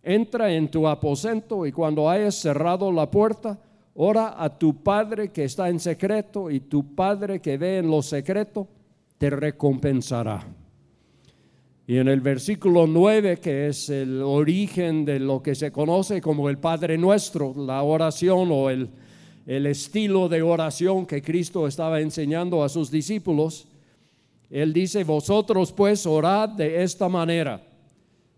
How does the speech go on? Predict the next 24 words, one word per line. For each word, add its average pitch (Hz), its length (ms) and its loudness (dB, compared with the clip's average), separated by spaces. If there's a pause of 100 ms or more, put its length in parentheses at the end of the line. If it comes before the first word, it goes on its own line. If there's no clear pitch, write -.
(180)
Padre 202 480 2
nuestro 196 560 0
que 135 180 -4
estás 190 460 -4
en 185 140 -2
los 143 180 0
cielos, 202 640 -6 (140)
santificado 151 1080 -2
sea 143 520 -4 (400)
tu 120 160 -2
nombre". 98 480 -6 (1120)
Y 107 80 -12
hermanos, 135 480 -4
eso 165 320 -4
nos 135 240 -4
hace 143 260 -6
hijos 147 460 -8
de 131 160 -4
Dios 143 320 -2
en 127 140 -8
un 127 160 -8
sentido 139 600 -6
totalmente 135 760 -8
diferente. 110 640 -10